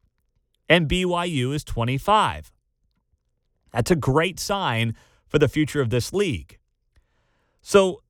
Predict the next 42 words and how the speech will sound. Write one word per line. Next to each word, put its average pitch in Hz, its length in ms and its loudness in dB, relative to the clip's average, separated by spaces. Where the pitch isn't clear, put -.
Baylor's 220 500 -2
in 180 200 -8
a 147 80 -2
very 208 360 -6
unique 180 380 -8
position 143 540 -4
where 151 120 -4
if 139 100 -8
the 127 80 -6
Bears 131 680 -2
end 165 220 -4
up 175 180 -2
going, 135 480 -2
say, 165 240 4
eleven 147 360 -2
and 180 160 -6
one, 117 440 -2
get 156 160 4
to 185 60 -6
the 156 80 0
Big 151 180 0
twelve 156 240 -2
title 123 300 0
game, 113 420 -2
and 127 220 0
then 120 480 0
win 175 240 2
it, 117 300 -2
and 127 160 -2
they're 123 120 0
twelve 165 380 0
and 131 140 -6
one 143 240 -4
with 107 160 -2
one 120 220 0
loss, 107 680 -4
that's - 280 0
a 214 80 8
heck 190 200 0
of 160 120 -2
a 131 40 0
resume 123 640 -4